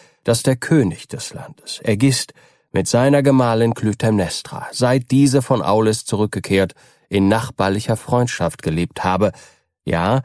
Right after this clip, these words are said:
dass derselbe, schon seit geraumer Zeit nach Mykene berufen, in der Königin Namen das Reich Agamemnons verwalte.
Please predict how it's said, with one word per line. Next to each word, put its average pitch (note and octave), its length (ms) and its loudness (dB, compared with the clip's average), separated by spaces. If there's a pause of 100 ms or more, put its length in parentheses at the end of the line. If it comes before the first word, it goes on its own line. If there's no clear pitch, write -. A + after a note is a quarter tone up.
(340)
dass A#2 180 0
derselbe, C3 720 0
schon A2+ 260 -2
seit A#2 200 0
geraumer C#3 420 2
Zeit C#3+ 300 -2
nach C3+ 160 0
Mykene C3 420 4
berufen, A2+ 500 2 (420)
in A2+ 120 4
der G#2+ 140 2
Königin D3 600 4
Namen A2 380 2
das A2+ 300 -2
Reich G2 400 -2
Agamemnons A2 760 0
verwalte. - 560 -12